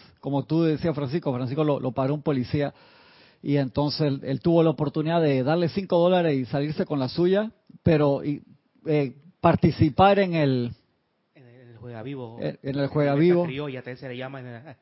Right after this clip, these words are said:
Speaker 2: el
Speaker 1: Mesa,
Speaker 2: sur, ¿no?
Speaker 1: mesa criolla.
Speaker 2: Viveza
Speaker 1: Ah,
Speaker 2: criolla.
Speaker 1: viveza criolla.
Speaker 2: O el Juega Vivo le decimos acá.
Speaker 1: Sí. O, o agarrarse su multa, pero decir, claro, no
Speaker 2: Sí.
Speaker 1: coopero con la viveza del guardia que se dio cuenta que yo cometí una falta, pero que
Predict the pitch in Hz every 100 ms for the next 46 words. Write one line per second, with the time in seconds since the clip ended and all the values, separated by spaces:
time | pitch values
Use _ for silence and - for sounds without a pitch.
0 | _ - 165 214 214 135 143 196 - 190
1 | 156 165 156 131 135 151 160 - 180 175
2 | 127 151 156 175 185 135 143 160 175 190
3 | 202 _ - 131 135 131 131 147 147 127
4 | 151 143 127 120 135 160 _ - 110 -
5 | _ _ _ _ _ _ 156 170 - 135
6 | 156 156 156 151 170 190 214 - 175 190
7 | 208 220 202 175 147 139 180 180 202 196
8 | 143 156 175 139 185 190 185 160 147 139
9 | 139 143 165 190 156 139 160 170 175 -
10 | 143 156 170 170 139 135 156 180 165 175
11 | 180 165 185 185 233 202 143 120 123